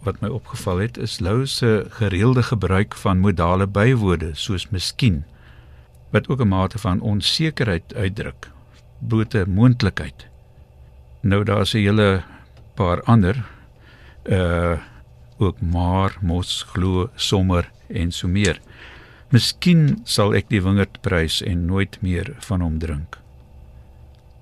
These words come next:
Die bywoord maar kan dui op 'n situasie wat nie werklik ideaal is nie, maar waarin die spreker tog kan berus.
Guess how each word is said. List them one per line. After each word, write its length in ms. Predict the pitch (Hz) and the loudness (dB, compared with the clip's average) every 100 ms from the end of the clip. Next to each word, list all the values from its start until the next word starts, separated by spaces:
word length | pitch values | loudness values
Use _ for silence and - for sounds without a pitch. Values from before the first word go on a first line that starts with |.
| - - - - | -20 -20 -6 0
Die 80 | |
bywoord 360 | 131 123 120 98 | 4 6 6 4
maar 480 | 87 95 113 139 131 | 4 6 6 6 2
kan 220 | - 101 95 | 2 2 6
dui 160 | 104 | 4
op 120 | 110 | 4
'n 120 | 101 113 | 0 -6
situasie 580 | 101 95 92 92 110 | 0 2 2 4 2
wat 220 | 85 92 85 - | 2 0 0 -2
nie 200 | 113 139 | 0 2
werklik 580 | 98 95 - 101 87 - | 2 0 0 -2 -4 -4
ideaal 500 | 80 90 95 123 117 | -2 0 4 6 4
is 220 | 82 - | 2 -2
nie, 120 | 113 | 0
maar 240 | 113 101 107 | 2 2 2
waarin 380 | 107 107 101 98 | 0 0 0 -2
die 140 | 92 | -6
spreker 580 | - - 101 - 90 - - | -6 -2 -2 -2 -8 -10 -8
tog 260 | 98 - - | -6 -6 -10
kan 320 | - 92 87 76 | -4 -4 -4 -8
berus. 500 | - 82 117 - - | -8 2 2 2 -2